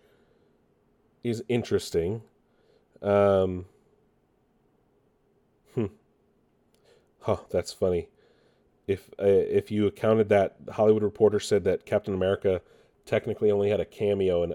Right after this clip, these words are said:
in Infinity War 'cause he's in the movie for less than seven minutes and thirty seconds. Wow. There's N D As. This is a big deal. It looks like maybe Marvel is not paying the creators of the characters.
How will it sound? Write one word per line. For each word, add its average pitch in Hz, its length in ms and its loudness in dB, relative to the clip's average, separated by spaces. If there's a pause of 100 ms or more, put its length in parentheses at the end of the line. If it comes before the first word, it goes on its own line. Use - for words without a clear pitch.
in 92 140 -4
Infinity 87 500 -4
War 82 300 -4
'cause 85 180 -14
he's 85 140 -10
in 90 80 -6
the 87 60 -6
movie 85 260 -6
for 85 180 -8
less 85 240 -6
than 85 140 -10
seven 90 420 -6
minutes 87 300 -6
and 92 100 -16
thirty 139 240 -2
seconds. - 600 -8 (2000)
Wow. 85 600 -4 (260)
There's 85 280 -6
N 90 140 -4
D 90 200 2
As. 104 320 4
This 110 120 -4
is 110 120 -2
a 95 60 0
big 95 380 0
deal. 98 400 2 (560)
It 98 120 -2
looks 107 240 0
like 113 160 0
maybe 107 280 2
Marvel 98 640 4
is 92 180 -4
not 95 260 -2
paying 98 460 -2
the 87 80 -2
creators 95 480 -2
of 87 80 -4
the - 80 -14
characters. 90 640 -2